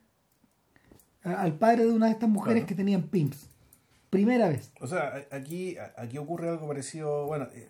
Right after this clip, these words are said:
Speaker 2: estas son situaciones que el cine ha retratado. Esto es Hardcore, por ejemplo.
Speaker 1: Sí, claro.
Speaker 2: ¿Verdad? Donde aquí tenemos David Mo-, eh, ¿cómo se llama ese actor?
Speaker 1: Eh, a
Speaker 2: Da-,
Speaker 1: David Morse.
Speaker 2: David Morse, sí, pues, David
Speaker 1: Sí.
Speaker 2: Morse,
Speaker 1: Está bien
Speaker 2: gran
Speaker 1: mayor
Speaker 2: actor.
Speaker 1: ya.
Speaker 2: Claro, ya viejo, hecho,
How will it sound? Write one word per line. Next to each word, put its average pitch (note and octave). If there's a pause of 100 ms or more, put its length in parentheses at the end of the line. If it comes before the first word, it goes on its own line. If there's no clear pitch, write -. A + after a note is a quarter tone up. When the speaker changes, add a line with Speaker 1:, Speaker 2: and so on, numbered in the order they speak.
(260)
Speaker 2:
estas E3+
son G#3+
situaciones G#3
que -
el C#3+
cine F3
ha -
retratado. D3
Esto -
es -
Hardcore, E3+
por A2
ejemplo. -
Speaker 1:
Sí, C4+
claro. E3 (120)
Speaker 2:
¿Verdad? C#3+
Donde C#3+
aquí C#3
tenemos D3
David C#3+
Mo-, F#3
eh, B2
¿cómo D3
se F#3+
llama G#3
ese G#3
actor? A#3+ (460)
Speaker 1:
Eh, D3+
a D3+
Speaker 2:
Da-, D3
Speaker 1:
David G3
Morse. F3
Speaker 2:
David B3
Morse, G#3
sí, B3+
pues, F3
David G#3
Speaker 1:
Sí. A#3
Speaker 2:
Morse, G#3
Speaker 1:
Está -
bien D#3
Speaker 2:
gran F#3+
Speaker 1:
mayor G3+
Speaker 2:
actor. E3+
Speaker 1:
ya. D3 (360)
Speaker 2:
Claro, D3
ya C#3
viejo, E3
hecho, -